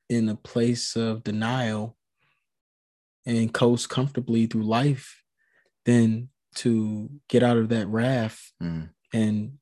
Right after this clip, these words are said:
Speaker 1: swim through the storm
Speaker 2: Mm.
Speaker 1: to get to the shore that's gonna give you your peace and paradise
Speaker 2: Mm.
Speaker 1: that you seek for you.
Speaker 2: I think, I think you hit it spot on. I think that comfortability, they, they enjoy it, but then at the same time, it's also draining, because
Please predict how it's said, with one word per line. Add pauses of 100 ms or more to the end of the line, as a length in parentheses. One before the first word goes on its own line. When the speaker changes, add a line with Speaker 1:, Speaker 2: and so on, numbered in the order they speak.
Speaker 1:
swim
through
the
storm (160)
Speaker 2:
Mm.
Speaker 1:
to
get
to
the
shore (320)
that's
gonna
give
you
your
peace
and
paradise
Speaker 2:
Mm.
Speaker 1:
that
you
seek
for
you. (600)
Speaker 2:
I
think,
I
think
you
hit
it
spot
on.
I
think
that
comfortability,
they, (400)
they
enjoy
it,
but
then
at
the
same
time,
it's
also
draining, (480)
because